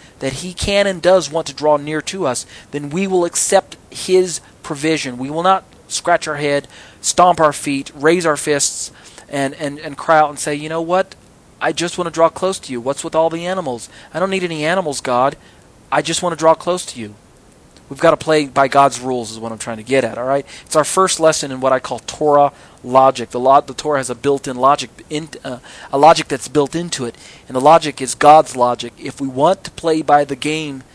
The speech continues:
if we want to play the game, we have to play by God's rules, if I could use that terminology and not, uh, get in trouble for saying so. This, however, now that we notice that, um, the sacrifices were the way in which to draw near, of course I'm playing with the Hebrew words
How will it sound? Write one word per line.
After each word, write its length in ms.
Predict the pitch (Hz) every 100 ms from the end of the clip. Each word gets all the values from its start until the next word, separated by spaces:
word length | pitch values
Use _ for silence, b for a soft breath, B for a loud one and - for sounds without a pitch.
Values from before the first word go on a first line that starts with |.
| b
if 100 | -
we 80 | 165
want 120 | 175
to 40 | 156
play 120 | 156
the 80 | 143
game, 180 | 165
we 60 | 151
have 80 | 135
to 80 | -
play 140 | 143
by 120 | 131
God's 260 | 123 127 123
rules, 340 | 143 139 113
if 80 | 113
I 60 | 123
could 160 | 113
use 180 | 123 117
that 160 | 127 -
terminology 640 | 127 120 117 120 117 110 B B B B
and 140 | - 120
not, 300 | 120 117 123
uh, 100 | 117
get 160 | 120 120
in 60 |
trouble 280 | - 123 120
for 180 | - 113
saying 280 | - 131 123
so. 220 | 117 110 B B B B -
This, 240 | 165 285
however, 640 | - 185 185 196 131 135 139
now 160 | 135
that 120 | 151 139
we 120 | 135
notice 340 | 143 139 127
that, 300 | - 123 -
um, 360 | 127 123 120 113
the 80 | -
sacrifices 800 | - 147 147 131 127 120 120 113
were 280 | 123 123 120 B B B
the 220 | 127 120 113
way 280 | 110 135
in 100 | 131
which 180 | 123 -
to 120 | -
draw 280 | 110 123 120
near, 160 | 123 120
of 100 | 113
course 220 | 180 156
I'm 80 | 127
playing 180 | 139 123
with 120 | 117
the 60 |
Hebrew 280 | 107 131 120
words 280 | 120 120 -